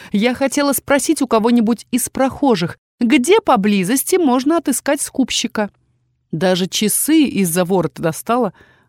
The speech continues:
боясь передумать, но, взглянув на их циферблат,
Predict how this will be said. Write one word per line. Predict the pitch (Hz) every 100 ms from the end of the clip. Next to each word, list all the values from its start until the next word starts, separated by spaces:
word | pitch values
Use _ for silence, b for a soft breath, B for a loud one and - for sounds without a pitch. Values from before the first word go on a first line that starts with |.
| b
боясь | 175 175 175 -
передумать, | 202 208 214 190 156
но, | 190 220 247 - _ _ _ _
взглянув | - 160 156 170 175 233 -
на | 185
их | 190
циферблат, | - 180 175 160 208 247